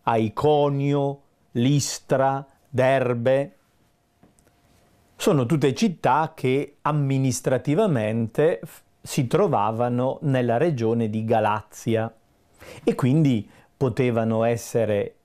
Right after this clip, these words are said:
chiamati Galati. Quindi non una lettera indirizzata ad una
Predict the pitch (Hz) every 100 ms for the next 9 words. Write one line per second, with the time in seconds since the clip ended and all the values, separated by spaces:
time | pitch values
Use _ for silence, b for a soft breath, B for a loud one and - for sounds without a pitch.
0 | - - 180 113 95 - 110 - 107 123
1 | 127 120 104 - - 104 104 _ _ _
2 | _ _ _ _ _ _ B B B B
3 | B B - 262 240 208 208 240 214 196
4 | 180 196 190 - 185 170 165 - 175 160
5 | 151 143 131 - 156 151 131 127 156 175
6 | 160 127 113 101